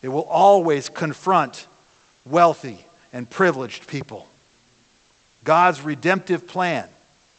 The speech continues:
the plan that we celebrate this season, is good news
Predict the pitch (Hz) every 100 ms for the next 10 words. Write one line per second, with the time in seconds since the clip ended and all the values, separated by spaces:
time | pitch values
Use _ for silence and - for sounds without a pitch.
0 | _ 127 120 180 190 170 156 190 - -
1 | 269 247 156 139 117 - _ _ 165 196
2 | - 220 233 175 113 - _ _ _ _
3 | _ _ _ _ _ _ _ _ _ -
4 | 277 220 131 110 202 220 165 143 175 208
5 | 190 151 -